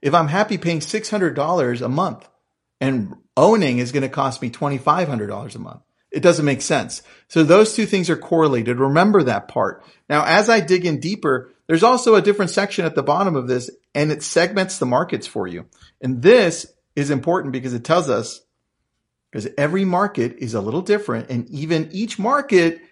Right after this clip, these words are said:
as you segment it, you have different positions, right? You have the top, the high end, and the lower end. Now let's take a look at the high end, which is a million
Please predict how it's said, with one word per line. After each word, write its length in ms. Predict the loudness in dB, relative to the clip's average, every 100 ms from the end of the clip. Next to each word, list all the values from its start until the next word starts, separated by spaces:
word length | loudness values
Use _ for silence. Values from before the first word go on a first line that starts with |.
| _
as 240 | 2 4 4
you 80 | -2
segment 680 | 2 2 2 0 -2 -2
it, 160 | -4 -4
you 160 | -6 0
have 280 | 2 2
different 380 | 2 0 -2 -2
positions, 800 | 0 2 0 -2 -4 -6 -8 -16 _ _ _
right? 300 | 0 0 -2
You 100 | 0
have 160 | 2 4
the 100 | 2
top, 500 | 2 4 4 0 -6
the 100 | -4
high 220 | 0 2
end, 260 | 0 -2 -4 _ _ 0
and 80 |
the 80 | 4
lower 380 | 6 6 6 4
end. 240 | 0 -10 -18 _ _ _ _
Now 100 | 0
let's 240 | 2 2 4
take 160 | 4
a 60 | 6
look 160 | 4
at 60 | 4
the 100 | 2
high 200 | 2 2
end, 140 | 2
which 140 | 0 -2
is 80 | -2
a 60 |
million 540 | 0 0 2 0 -2